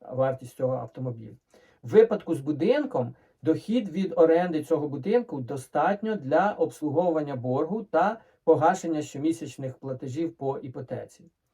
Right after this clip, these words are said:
Тож, замість боргу, який виймає гроші з вашої кишені, ви маєте дохід від оренди цього будинку у розмірі, у розмірі, припустимо, сорок тисяч доларів.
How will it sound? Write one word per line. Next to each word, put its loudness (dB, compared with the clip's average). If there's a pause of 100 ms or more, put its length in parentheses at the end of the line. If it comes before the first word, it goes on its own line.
(340)
Тож, 6 (160)
замість 2
боргу, 6
який 0 (120)
виймає 2
гроші 2
з -8
вашої -2
кишені, -8 (220)
ви 4
маєте 2
дохід -4
від 0 (180)
оренди 4
цього -4
будинку -2
у -2
розмірі, 2 (120)
у -4
розмірі, -2
припустимо, -6 (200)
сорок 8
тисяч -4
доларів. -2